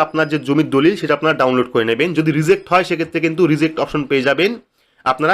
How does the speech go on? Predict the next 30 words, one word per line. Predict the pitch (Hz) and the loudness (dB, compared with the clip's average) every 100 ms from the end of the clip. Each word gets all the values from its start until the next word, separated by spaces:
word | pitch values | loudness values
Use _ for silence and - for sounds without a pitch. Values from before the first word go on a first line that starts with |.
| 196 | 0
স্ট্যাটাস | 160 151 151 | -2 -2 -2
অবশ্যই | 143 180 147 | -4 -4 -4
দেখে | 127 104 | -4 -4
নেবেন। | 92 87 - _ _ _ _ | -6 -10 -16 _ _ _ _
তো | 180 | 2
এভাবে | 175 190 208 | 4 4 4
কিন্তু | 214 208 | 2 0
আপনারা | 202 202 208 156 | 2 2 2 2
অনলাইন | 160 175 175 | 2 2 0
থেকে | 170 160 151 | -2 -2 0
খুব | 180 - | -2 0
সহজেই | 160 156 135 135 151 | 2 2 2 -2 -4
পুরনো | 165 170 170 156 | -2 2 2 2
জমির | 165 151 | 0 2
দলিল | 147 139 165 135 | 2 2 0 0
ডাউনলোড | 135 151 - | 0 -2 -2
করতে | 151 160 | -2 0
পারেন, | 156 170 156 | 0 2 0
পাশাপাশি | 131 139 135 123 151 - _ _ 127 | -2 -2 -2 -4 -8 -8 _ _ -4
আপনার | - 156 131 | -2 -2 -2
জমির | 139 131 | -4 -4
ডিটেলস | 131 156 147 | -4 -4 -2
আপনি | 160 | -2
দেখতে | 139 - 95 | -2 -2 -4
পারেন। | 92 - _ _ _ _ - | -6 -10 _ _ _ _ -2
তো | 120 | 0
ভিডিওটি | 147 185 208 208 | 2 0 0 0
আপনাদের | 202 196 | -2 0
কেমন | 175 180 180 | 0 2 2
লাগলো | 175 | 2